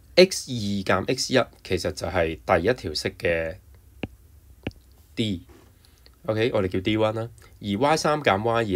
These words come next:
呢，就係第二條式嘅 D。OK，理解咗呢個諗法呢，我哋而家知道其實就係要搵嘅就係D one over D two咯。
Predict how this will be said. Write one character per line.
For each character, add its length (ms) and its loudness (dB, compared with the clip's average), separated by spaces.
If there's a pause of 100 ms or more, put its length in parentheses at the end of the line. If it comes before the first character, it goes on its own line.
呢， 80 -2
就 120 0
係 40 0
第 100 -2
二 140 0
條 140 -8
式 180 -2
嘅 340 -2 (100)
D。 320 -6 (1160)
OK， 360 -6
理 160 4
解 80 4
咗 200 2
呢 80 6
個 80 4
諗 180 0
法 140 0
呢， 180 -2 (200)
我 160 0
哋 120 2
而 20 -6
家 160 2
知 140 -4
道 160 2
其 120 -4
實 140 -6
就 140 -8
係 480 -6
要 100 0
搵 140 -2
嘅 140 -2
就 120 -8
係 80 -8
D 180 -4
one 180 -2
over 180 -4
D 160 -6
two 200 -2
咯。 120 -6